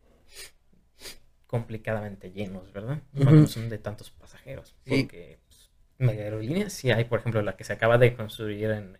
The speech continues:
Speaker 1: en China, que está enorme. Eh, no es aerolínea, más bien dicho,
Speaker 2: El aeropuerto.
Speaker 1: aeropuerto gigante donde sí, pues, tienen un tráfico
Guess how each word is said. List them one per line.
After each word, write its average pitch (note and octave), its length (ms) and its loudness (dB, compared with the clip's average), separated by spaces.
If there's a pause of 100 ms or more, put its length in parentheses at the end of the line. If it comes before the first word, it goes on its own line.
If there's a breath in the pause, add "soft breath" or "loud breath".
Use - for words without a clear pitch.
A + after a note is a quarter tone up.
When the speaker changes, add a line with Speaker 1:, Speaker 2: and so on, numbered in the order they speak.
Speaker 1:
en F#2+ 320 -20
China, A#2+ 340 4
que - 80 -14
está - 160 -12
enorme. G#2+ 540 -4 (580)
Eh, A2 300 -2
no A2+ 100 -2
es B2 140 0
aerolínea, G#2 340 -2
más G#2+ 140 -8
bien B2+ 160 0
dicho, A#2+ 560 0
Speaker 2:
El A#2+ 160 0
aeropuerto. A2+ 400 2
Speaker 1:
aeropuerto A#2 680 4
gigante A#2+ 540 -4
donde A2+ 260 -2
sí, G#2+ 160 -12
pues, - 160 -20
tienen F#2+ 420 -16
un G#2 120 -18
tráfico G2+ 520 -6